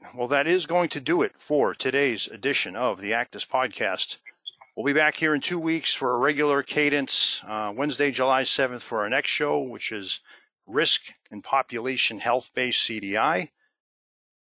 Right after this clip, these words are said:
Again, I wanna thank G H R RevCycle Workforce for their support of today's show. As a reminder, you can listen to our show, including the recordings, anytime on our website or via Apple Podcasts, Google Play, Spotify.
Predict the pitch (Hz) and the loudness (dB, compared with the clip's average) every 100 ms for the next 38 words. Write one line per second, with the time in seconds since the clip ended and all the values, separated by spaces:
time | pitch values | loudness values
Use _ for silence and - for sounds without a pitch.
0 | - 107 135 131 127 120 - 127 123 147 | -8 -2 2 2 2 0 0 0 0 -4
1 | 135 143 160 151 139 156 147 147 147 127 | -2 -2 0 2 2 4 4 4 2 2
2 | 143 135 151 143 - 120 127 156 - 165 | 2 2 2 0 -2 -4 -2 -4 -6 -4
3 | 165 160 - - 110 110 - - 127 131 | -2 -2 -4 -4 -4 -2 -2 -4 -2 -2
4 | 117 - 113 101 92 - 147 165 196 _ | -2 -4 -2 -2 0 -2 0 0 -2 _
5 | _ _ _ _ _ _ _ _ 110 117 | _ _ _ _ _ _ _ _ -6 -4
6 | 117 123 127 120 120 117 117 107 135 147 | 0 2 2 0 -2 -4 -6 -2 2 2
7 | 131 110 123 117 113 113 - 123 117 113 | 0 -2 -6 -2 0 0 0 0 0 -2
8 | _ _ _ _ _ _ _ _ _ _ | _ _ _ _ _ _ _ _ _ _
9 | _ - 110 - 165 175 147 139 139 - | _ -10 -6 0 2 2 2 2 2 2
10 | 156 170 180 - - 139 151 160 143 139 | 4 2 0 -2 0 0 2 2 2 4
11 | 123 113 139 165 - 180 98 107 110 113 | 4 4 2 2 2 2 0 -2 -4 -2
12 | 110 117 110 101 - 143 156 139 151 156 | -2 0 0 -4 -2 0 0 0 0 0
13 | 131 - 131 123 110 147 156 143 - 135 | -2 -2 -2 -2 0 0 2 0 2 2
14 | 147 - 143 143 143 | 2 0 2 2 -2